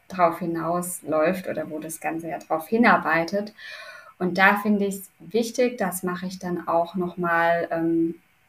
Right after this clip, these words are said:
ja, entweder bei dem Zweitgespräch oder auch nach,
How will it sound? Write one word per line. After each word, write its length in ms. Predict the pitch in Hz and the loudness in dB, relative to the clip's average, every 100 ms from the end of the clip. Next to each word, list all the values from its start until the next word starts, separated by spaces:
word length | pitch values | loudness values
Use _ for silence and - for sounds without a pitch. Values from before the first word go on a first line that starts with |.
| _ - | _ -8
ja, 300 | 180 160 151 | 0 2 2
entweder 420 | 170 175 190 180 | 0 -2 0 0
bei 240 | 165 170 196 | 2 4 6
dem 400 | 220 220 214 - - - | 6 6 4 0 -14 -4
Zweitgespräch 1040 | - 247 302 - - - 233 226 226 - | 6 6 6 2 -8 0 4 4 2 -4
oder 340 | 220 220 - | 0 2 2
auch 180 | - - | 0 -2
nach, 380 | 190 180 196 | -4 0 0